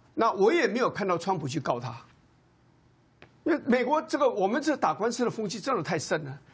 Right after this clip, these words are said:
动不动就检举了，这怎么会这个样子？美国，你看，你看拜登被川普骂得多难听啊，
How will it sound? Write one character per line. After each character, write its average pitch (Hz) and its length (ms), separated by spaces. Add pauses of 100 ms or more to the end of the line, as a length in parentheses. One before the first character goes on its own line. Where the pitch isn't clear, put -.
(180)
动 302 160
不 285 60
动 302 120
就 269 140
检 202 240
举 190 160
了， 151 100
这 214 120
怎 185 120
么 220 80
会 269 120
这 240 80
个 247 80
样 226 180
子？ 156 100 (360)
美 262 180
国， 320 200
你 285 120
看， 277 320
你 240 140
看 277 280 (360)
拜 285 160
登 285 180
被 262 160
川 254 220
普 190 100
骂 226 220
得 180 40
多 190 140
难 180 160
听 180 240
啊， 147 160